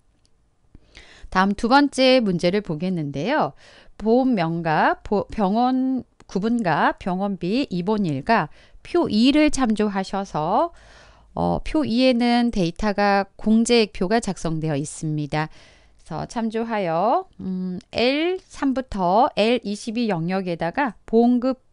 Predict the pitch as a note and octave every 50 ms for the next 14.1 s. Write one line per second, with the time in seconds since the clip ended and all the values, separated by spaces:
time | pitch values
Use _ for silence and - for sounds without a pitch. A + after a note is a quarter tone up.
0 | _ _ _ - - G#3+ G3+ F3 - G#3+ G#3+ F#3 F#3 F#3+ G3+ B3+ D4 - G3+ G3
1 | - G#3+ G3+ F3+ E3 D#3 F3 A3 A#3 - C4 B3 - - G3+ F3 D#3+ - - -
2 | - D#3 D#3 D#3 D3+ D3 D3+ D#3 D3+ F#3+ F#3+ F3 D#3 C3 - - - D3 C#3+ C#3+
3 | C#3+ C3+ - D3 D3+ D3+ - - - - - - - - - - - - A#3 A#3+
4 | C4+ C#4 C4+ D4 D4 C#4 - - - G3+ F3 - G3+ G3 D#3+ E3+ F#3 A3 C4+ E4+
5 | F#4+ - _ _ _ _ _ - - - - - A#3 C4+ D#4 C#4+ G#3 E3 D#3+ D#3+
6 | E3+ - - F#3+ F3 - - C#3+ - F#3 F#3+ E3+ D3 - - _ - - F3+ F3+
7 | F3+ E3+ D3 C#3+ D3+ - D#3 D#3 D3+ D3 D#3 F3+ G#3 B3+ D#4+ E4 - - - -
8 | - - - _ _ _ _ - D#3 D#3+ - - G#3+ A3+ G#3+ C4+ C#4+ C#4 C4+ C4
9 | B3+ B3 B3 G#3+ F#3 F3 F3 F3 F3+ - _ - E3 D#3+ F3+ A3 C#4 E4+ D#4 B3
10 | - - F3+ F#3 G3 G3+ - - B3 B3 B3+ - - E4 E4 E4+ E4+ E4+ - B3
11 | F#3+ F3 F3 - - G3 F#3+ - - - - - G#2 - - - - - D3+ D3+
12 | E3 E3 E3 E3+ E3 D#3 D#3 - - - C#3 C#3+ E3+ A3 C#4+ E4+ E4+ - - -
13 | - - D#4 D4+ D4+ C#4 G#3 D#3+ C#3+ C#3+ C#3+ - - G3 F#3 D#3 C3+ C#3+ D#3 F3+
14 | F#3+ G#3